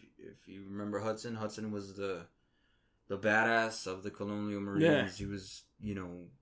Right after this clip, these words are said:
Speaker 1: going off, and then he ends up getting dragged under one of the, one of the floor things. You never know what happens to him after that. Did he survive? But it shows what happened to him, and he, I won't spoil it. Go play it. Um,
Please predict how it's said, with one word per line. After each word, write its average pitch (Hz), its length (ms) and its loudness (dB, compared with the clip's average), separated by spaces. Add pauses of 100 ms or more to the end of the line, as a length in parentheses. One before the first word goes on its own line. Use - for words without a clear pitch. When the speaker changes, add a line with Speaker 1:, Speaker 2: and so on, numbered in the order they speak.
Speaker 1:
going 104 280 0
off, 104 280 2
and 98 60 -6
then 101 60 -2
he 101 120 -2
ends 101 180 -2
up 98 100 -8
getting 98 240 -2
dragged 101 400 -2
under 101 240 -4
one 101 140 -6
of 98 100 -6
the, 92 240 -8 (140)
one 95 160 -10
of 92 80 -12
the 92 100 -10
floor 98 240 -6
things. 92 240 -12
You 98 80 -8
never 101 180 -4
know 92 120 -4
what 92 100 -4
happens 87 320 -12
to 90 100 -12
him 90 120 -10
after 87 220 -12
that. 90 180 -8
Did 87 80 -12
he - 60 -16
survive? 92 520 -8 (420)
But 110 140 6
it 110 140 2
shows 117 580 0 (400)
what 107 140 0
happened 107 320 0
to 107 120 -4
him, 98 200 -4 (560)
and 95 240 -12 (400)
he, 98 260 -20 (1000)
I 107 80 -4
won't 104 240 -2
spoil 107 300 0
it. 107 160 -2
Go 101 120 0
play 110 280 2
it. - 200 0 (500)
Um, 202 500 8